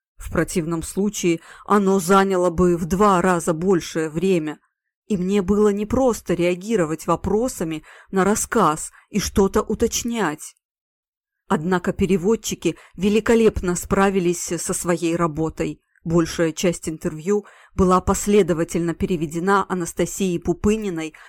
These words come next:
которая на основе проведённых интервью будет писать магистерскую диссертацию в Университете Констанца. Помимо работы переводчика, она занималась организацией интервью с ветеранами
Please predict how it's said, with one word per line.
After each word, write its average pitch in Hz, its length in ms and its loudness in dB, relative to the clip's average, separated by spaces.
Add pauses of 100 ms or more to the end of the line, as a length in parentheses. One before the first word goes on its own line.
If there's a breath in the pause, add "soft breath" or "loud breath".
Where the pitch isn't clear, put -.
(120 loud breath)
которая 190 460 2
на 190 160 2
основе 185 560 0
проведённых 180 800 0
интервью 190 680 -2 (260 loud breath)
будет 185 420 0
писать 190 480 0
магистерскую 190 840 -4
диссертацию 175 840 -2 (260 loud breath)
в 185 60 0
Университете 185 840 0
Констанца. 160 840 -6 (580)
Помимо 185 420 0
работы 165 400 -2
переводчика, 175 800 -4 (300 loud breath)
она 190 320 2
занималась 185 640 -2
организацией 180 960 -2
интервью 175 540 -2
с - 120 -12
ветеранами 175 760 0